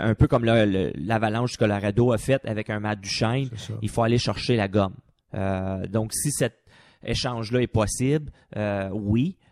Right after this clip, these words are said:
Speaker 1: Euh, sinon, on garde Pacioretty puis on trouve une façon de,
Speaker 2: Mhm.
Speaker 1: de le garder à Montréal.
Speaker 2: Quatre des, euh, derniers six buts, euh, du Canadien marqués par Max Pacioretty, qui, je pense, va marquer vingt-huit, trente buts cette année. Je pense même trente buts. Est-ce qu'on échange Galchenyuk ?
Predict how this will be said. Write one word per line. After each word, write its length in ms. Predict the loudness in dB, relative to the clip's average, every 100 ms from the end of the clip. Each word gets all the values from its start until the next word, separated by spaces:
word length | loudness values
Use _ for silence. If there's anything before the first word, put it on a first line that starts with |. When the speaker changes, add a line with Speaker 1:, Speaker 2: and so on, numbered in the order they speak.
| _ -6
Speaker 1:
Euh, 320 | -4 -4 -6
sinon, 340 | -6 -6 -2 -2
on 240 | -2 -4
garde 260 | 0 0 0
Pacioretty 520 | -4 -4 -4 -4 -4
puis 100 | -6
on 60 | -8
trouve 220 | -8 -10
une 80 | -8
façon 360 | -10 -10 -10
de, 360 | -6 -4 -4 -6 -8 -8 -6 -2
Speaker 2:
Mhm. 60 |
Speaker 1:
de 60 | -2
le 60 | 0
garder 320 | -2 -2 -4
à 60 |
Montréal. 360 | -4 -6 -6 -8 -10 2
Speaker 2:
Quatre 240 | 2 2
des, 340 | 0 0 0 0
euh, 140 | -2
derniers 540 | 0 -2 0 -2 -2 -4
six 320 | -2 -4 -2
buts, 260 | -2 -2
euh, 40 | -4
du 140 | -4
Canadien 520 | -4 -2 -2 -2 0
marqués 380 | 0 -4 -2 0
par 180 | 0 0
Max 440 | 2 0 -2 -4
Pacioretty, 560 | -2 0 -2 -2 0 -2
qui, 320 | 0 0 0
je 140 | 2 0
pense, 400 | 4 4 4 2
va 100 | 0
marquer 300 | 0 0 2
vingt-huit, 360 | 2 2 0
trente 280 | 0 0 0
buts 140 | 0 0
cette 200 | 0 0
année. 240 | -2 -2 -4 -6
Je 80 | 4
pense 260 | 6 6 2
même 280 | 2 2
trente 320 | 0 0 0 0
buts. 180 | 0 -2 -2 -2
Est-ce 100 | 2
qu'on 140 | 2
échange 260 | 4 4 4
Galchenyuk ? 520 | 4 6 6 6 0